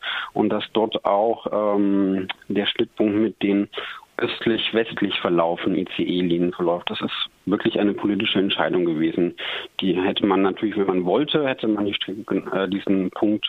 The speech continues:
genauso weiter östlich hinlegen können und so eine noch schnellere Strecke sozusagen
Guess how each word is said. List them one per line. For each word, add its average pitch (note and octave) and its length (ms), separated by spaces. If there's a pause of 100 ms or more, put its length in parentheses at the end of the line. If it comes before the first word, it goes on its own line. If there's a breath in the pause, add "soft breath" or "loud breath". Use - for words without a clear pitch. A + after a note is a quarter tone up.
genauso F#2+ 380
weiter F#2 240
östlich - 520 (360 loud breath)
hinlegen F2+ 380
können F2+ 240
und F2 160
so F2+ 140
eine F2+ 280 (300)
noch - 320
schnellere E2 420
Strecke - 300
sozusagen D#2+ 720